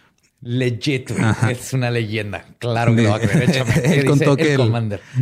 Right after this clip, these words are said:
Speaker 2: contó que el rumor empezó cuando él se encontraba en Ocuilapa y una vecina le refirió sentir miedo ante el avistamiento de lo que él, ella pensaba que era un hombre lobo.
Speaker 1: Ok.
Speaker 2: Entonces, Luis Commander fue, este, y le contó esto a alguien que trabaja en seguridad pública y este le contó a otra persona y otra persona y otra persona y el rumor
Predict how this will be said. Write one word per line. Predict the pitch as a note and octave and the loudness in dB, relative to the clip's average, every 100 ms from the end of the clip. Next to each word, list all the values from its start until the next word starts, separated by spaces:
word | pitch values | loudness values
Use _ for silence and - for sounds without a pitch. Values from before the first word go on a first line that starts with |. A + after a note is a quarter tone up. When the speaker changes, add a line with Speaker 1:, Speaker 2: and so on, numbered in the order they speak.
| - | 0
Speaker 2:
contó | B2+ B2 | 2 2
que | A2 | 0
el | C3+ | 0
rumor | B2+ A2+ A#2 | 4 4 4
empezó | B2+ B2 - A#2 | 2 0 -2 -2
cuando | B2+ A#2+ A2 | 0 2 2
él | G#2 | 0
se | - | 0
encontraba | A#2+ G#2+ G#2+ A2 A2 | 0 0 0 0 2
en | A2+ | 0
Ocuilapa | F#2 A2+ A2 D3+ - D3+ D#3+ | 0 0 0 -2 0 0 2
y | |
una | A2 A2 | 2 2
vecina | G#2+ A2+ A2+ A2 A2 | 0 0 0 -2 -2
le | A2 | -2
refirió | G#2 G#2 A#2 G2 G2 G2 | -2 -2 0 0 2 0
sentir | - G#2 A2+ | 0 -2 0
miedo | G#2+ G#2+ | 2 2
ante | A2 G#2 | 0 0
el | G2+ | -2
avistamiento | G2 G#2+ G2 - | -2 -2 -4 -2
de | |
lo | G#2 G2+ | -4 -2
que | G#2 | -4
él, | F#2+ | -4
ella | - G#2 | -2 -2
pensaba | G#2 G#2 G#2+ F#2+ | 0 -2 0 -4
que | - | -4
era | F#2+ | -4
un | F2+ | -4
hombre | F2+ G2+ | -2 -2
lobo. | D3 A#2 | 0 -2
Speaker 1:
Ok. | - F#2+ G#2 _ _ _ | -6 -16 -18 _ _ _
Speaker 2:
Entonces, | - G2 A2+ F#2+ - | -8 -2 0 -2 -2
Luis | A#2+ A2 - | 0 0 2
Commander | C#3 C#3+ B2 A#2 - - _ _ _ | 2 4 4 2 -4 -10 _ _ _
fue, | - - C3 G#2+ A2 G#2+ A2 | -16 -8 0 2 2 0 -2
este, | G2 - G#2+ G2 | -4 -2 -2 0
y | F#2+ | 0
le | F#2+ F#2+ | 0 -2
contó | G2+ F#2+ G#2 | -2 0 -2
esto | F#2+ G#2+ | 0 0
a | |
alguien | G2+ | 0
que | G2 | -2
trabaja | G2+ G2 F#2+ | -2 -2 0
en | G#2+ | 0
seguridad | G2+ G2 G#2 | 0 -2 0
pública | D3+ C3+ - C#3 D#3+ | 2 2 0 -4 -4
y | - G#2 | -4 -2
este | G2 G#2 | -2 -4
le | |
contó | - G#2 F2+ | -4 -4 -4
a | G#2 | -4
otra | A2 | -4
persona | G2+ A2+ B2+ B2 A2+ | -2 0 2 2 2
y | G2+ | -2
otra | F#2+ G#2+ | 0 -2
persona | G#2 A2+ G#2+ | 0 0 -2
y | |
otra | G2 G2+ | -2 -4
persona | G#2+ B2+ A#2 G#2+ | 0 0 2 0
y | |
el | F#2+ | -2
rumor | F2+ F2+ F2+ F#2 | -4 -4 -4 -6